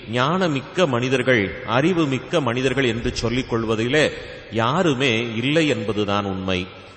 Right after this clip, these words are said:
அத்தகைய ஞானத்தை அடைய வேண்டும் என்று சொன்னால், அந்த அறிவை நாம் சுதந்திரித்துக் கொள்ள வேண்டும் என்று சொன்னால், என்னிடம் இருப்பதை நான் ஒத்துக்கொண்டு என்னை தாழ்த்தி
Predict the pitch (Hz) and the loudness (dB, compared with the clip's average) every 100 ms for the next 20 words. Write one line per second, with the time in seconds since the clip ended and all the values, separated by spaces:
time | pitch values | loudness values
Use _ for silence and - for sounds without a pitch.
0 | - 135 - 170 170 156 135 131 196 202 | -8 -6 0 2 4 2 2 0 2 0
1 | - 175 175 196 - - - - - 104 | 0 0 2 0 -4 -14 -14 -16 -6 0
2 | 135 202 196 156 147 147 131 120 120 127 | 2 4 4 4 2 0 -2 -2 -2 -2
3 | 110 110 101 90 - 117 117 117 165 175 | 0 2 2 0 -2 0 2 4 4 4
4 | 170 135 120 110 - 135 175 175 151 143 | 2 2 2 0 -2 -2 0 0 -2 -2
5 | 139 127 120 117 120 113 113 - 107 104 | 0 0 0 -2 -2 -4 -6 -6 -4 0
6 | 160 143 - - - - - 110 135 135 | 0 0 -2 -10 -16 -18 -8 -4 0 2
7 | 127 123 120 123 117 156 170 170 147 147 | 2 2 -4 -6 -2 0 2 2 4 2
8 | 151 - 117 117 113 107 107 - 165 135 | 0 -4 -2 0 0 -2 -2 -2 0 -2
9 | 113 170 147 - - - - 110 135 175 | 2 4 4 2 -8 -14 -6 -2 0 2
10 | 185 180 - 117 127 123 123 135 101 | 0 0 -2 0 0 -2 -4 0 0